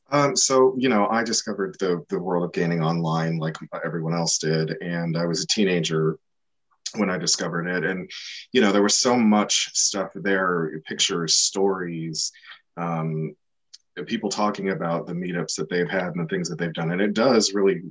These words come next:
uh, hype it up in your, in your mind, in your imagination. You start to think, "Oh, I can't wait until I get the opportunity to do something like this." And I think it was about twenty-two, twenty-three when I actually got to meet up with a gainer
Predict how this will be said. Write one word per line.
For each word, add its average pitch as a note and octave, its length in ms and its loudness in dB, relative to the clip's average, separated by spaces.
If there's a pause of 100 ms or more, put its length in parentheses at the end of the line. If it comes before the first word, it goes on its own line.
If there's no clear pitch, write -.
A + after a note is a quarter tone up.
(140)
uh, - 160 -2
hype A2 380 -2
it F2+ 140 0
up F2 280 0
in F2 120 -2
your, E2+ 300 -2
in F#2+ 100 -2
your F2 120 0
mind, E2+ 420 0
in D#2+ 80 -2
your F2 140 0
imagination. F2 640 -2
You D#2 60 -2
start - 200 0
to D#2+ 80 -8
think, F2 220 -4 (440)
"Oh, F#2+ 120 2
I F2+ 80 0
can't - 240 -2
wait F#2 160 2
until F2 240 -4
I E2 40 -2
get D#2+ 120 -4
the F2+ 100 0
opportunity E2+ 560 -4
to D#2+ 120 -2
do F#2 120 0
something E2 400 -2
like D#2+ 180 -6
this." - 360 -6 (560)
And G2 440 2
I A2 80 2
think A#2 120 2
it A2+ 40 4
was G2+ 140 4
about F#2 320 0
twenty-two, A2+ 1300 -2
twenty-three G#2 600 -2
when G2+ 120 -2
I F#2 140 -2
actually G2 320 0
got F2+ 120 -6
to F#2+ 120 -6
meet F#2+ 160 0
up F#2 240 -4
with F#2 320 -4
a F#2+ 60 2
gainer F#2 460 0